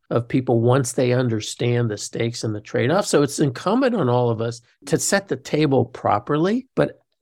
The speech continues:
some of these decisions, how much we're gonna spend, what things are covered, what things, you know, really should be covered and not covered,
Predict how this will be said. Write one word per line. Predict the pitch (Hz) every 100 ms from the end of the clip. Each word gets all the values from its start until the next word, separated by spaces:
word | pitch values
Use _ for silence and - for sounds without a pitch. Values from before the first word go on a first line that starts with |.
| _ -
some | - 185 240
of | 330
these | 254 180 143
decisions, | 160 160 160 143 147 131
how | 156 185
much | 226 -
we're |
gonna | 165 147 123
spend, | - - 139 135 135 135 _ _ _
what | 120 165 180
things | 185 170
are | -
covered, | 165 147 135 131 131
what | 135 147 -
things, | - 175 151 147 -
you | 170
know, | 131 127
really | 117 127 170 151
should | - 135
be | 131
covered | 135 127 120
and | 117
not | 113 147
covered, | - 131 110 110 110